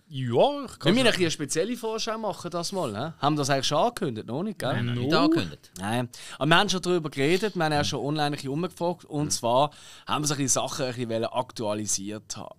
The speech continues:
Speaker 2: aktualisieren aufs
Speaker 3: Mhm.
Speaker 2: neue Jahr, auf die dritte Saison quasi. Wobei, die erste ist eigentlich zwei Saisons gewesen. Ich habe selber <laughs> erst nach den zweiten
Speaker 3: <laughs>
Speaker 2: angefangen, in Seasons zu unterteilen.
Speaker 3: Mhm.
Speaker 2: Item,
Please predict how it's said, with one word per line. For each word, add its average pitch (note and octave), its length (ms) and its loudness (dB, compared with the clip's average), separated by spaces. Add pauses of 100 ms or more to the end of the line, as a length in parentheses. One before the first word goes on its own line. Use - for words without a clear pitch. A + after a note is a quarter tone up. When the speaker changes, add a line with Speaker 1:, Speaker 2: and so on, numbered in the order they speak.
(120)
Speaker 2:
aktualisieren A2+ 800 -2
aufs G#2 200 -2
Speaker 3:
Mhm. B2 60 2
Speaker 2:
neue B2+ 220 4
Jahr, C3 120 6
auf G#2+ 280 0
die A#2+ 160 0
dritte F3 560 0
Saison F#3 520 4
quasi. D3+ 560 0 (520)
Wobei, C#3 240 6
die C#3 120 2
erste C#3+ 300 4
ist B2+ 80 0
eigentlich A#2 220 0
zwei A#2 240 0
Saisons B2+ 520 0
gewesen. B2+ 240 -2
Ich A#2 80 -10
habe A2+ 100 -6
selber B2+ 360 -2
<laughs> - 80 0
erst F3+ 220 8
nach F3+ 140 6
den F#3 120 6
zweiten D#3+ 380 8
Speaker 3:
<laughs> - 0 -
Speaker 2:
angefangen, D#3 520 6
in C#3+ 140 0
Seasons E3 520 0
zu E3+ 100 0
unterteilen. C#3 600 0
Speaker 3:
Mhm. - 60 -4 (640)
Speaker 2:
Item, A3 340 4